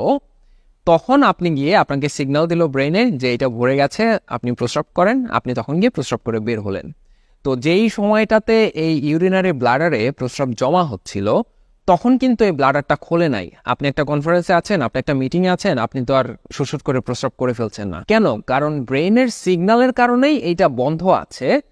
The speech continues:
আপনি যখন ব্রেনকে পুনরায় সিগন্যাল দিবেন যে, "আচ্ছা, এখন খুলে দাও, আমি প্রস্রাব করছি বা আমি টয়লেটে আছি", তখন ব্রেন এটাকে খুলে দিবে।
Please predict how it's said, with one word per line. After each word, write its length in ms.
আপনি 420
যখন 320
ব্রেনকে 560
পুনরায় 440
সিগন্যাল 420
দিবেন 260
যে, 80
"আচ্ছা, 220
এখন 220
খুলে 320
দাও, 180
আমি 220
প্রস্রাব 440
করছি 260
বা 120
আমি 140
টয়লেটে 380
আছি", 300
তখন 460
ব্রেন 260
এটাকে 300
খুলে 260
দিবে। 240